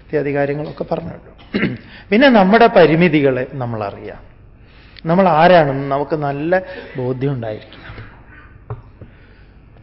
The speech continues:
ഒരു സ്വാമി <clears throat> ഒരിക്കല് അദ്ദേഹം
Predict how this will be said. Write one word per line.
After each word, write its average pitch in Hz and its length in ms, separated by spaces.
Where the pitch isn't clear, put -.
ഒരു 151 160
സ്വാമി 151 480
<clears throat> 139 400
ഒരിക്കല് 143 440
അദ്ദേഹം 143 560